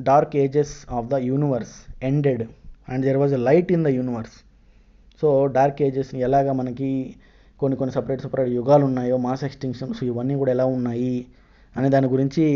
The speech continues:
ఈ యొక్క ఆన్సర్స్ ఇచ్చేదానికి ఇది బాగా ఉంటుందన్నమాట. నెక్స్ట్ గ్లోబల్ ఇన్నోవేషన్ ఇండెక్స్. India has climbed four spots and has been ranked forty-eighth. రెండు వేల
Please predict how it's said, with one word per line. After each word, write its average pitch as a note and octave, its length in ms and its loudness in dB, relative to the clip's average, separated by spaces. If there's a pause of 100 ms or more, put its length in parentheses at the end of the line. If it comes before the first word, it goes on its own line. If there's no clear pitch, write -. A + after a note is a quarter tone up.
(300)
ఈ C3+ 100 0
యొక్క B2+ 160 -6 (120)
ఆన్సర్స్ D#3+ 320 0
ఇచ్చేదానికి C#3+ 480 0
ఇది C#3 100 0 (140)
బాగా C#3 180 6 (120)
ఉంటుందన్నమాట. A#2+ 540 -2 (680)
నెక్స్ట్ D3+ 200 0 (100)
గ్లోబల్ E3 280 4 (100)
ఇన్నోవేషన్ F3+ 480 0
ఇండెక్స్. C#3+ 340 -4 (880)
India G3 240 6
has F3+ 120 4 (120)
climbed E3+ 360 4
four D#3+ 140 8 (100)
spots D3+ 320 0 (160)
and C3 160 -4
has C#3 120 0 (120)
been D#3+ 100 0 (100)
ranked D3 300 2 (200)
forty-eighth. C#3+ 580 2 (1500)
రెండు D#3 180 2
వేల G3 120 8